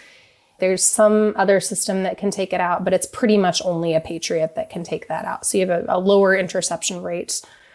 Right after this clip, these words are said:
Um, Ukrainians have done really interesting things with U S help. It's called, like, Frankensteining missiles, and that's air-to-air missiles that they've kind of MacGyvered to shoot down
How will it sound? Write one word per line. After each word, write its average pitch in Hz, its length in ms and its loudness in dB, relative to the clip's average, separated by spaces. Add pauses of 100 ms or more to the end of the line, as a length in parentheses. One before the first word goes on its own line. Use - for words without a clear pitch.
(240)
Um, 180 240 4
Ukrainians 247 440 4
have 190 80 2
done 175 160 4
really 175 260 0
interesting 180 600 -2
things 175 380 -2
with 175 160 -2
U 165 120 0
S 160 200 2
help. 170 240 -2
It's - 100 -8
called, - 240 -8
like, - 140 -18
Frankensteining 180 1000 -2
missiles, 180 420 -2
and 170 100 -6
that's 170 160 -10
air-to-air 175 440 0
missiles 165 480 -2
that - 240 -8
they've 165 380 -4
kind 208 180 0
of 175 80 -2
MacGyvered 190 840 2
to 170 100 0
shoot 175 340 -4
down 160 540 -2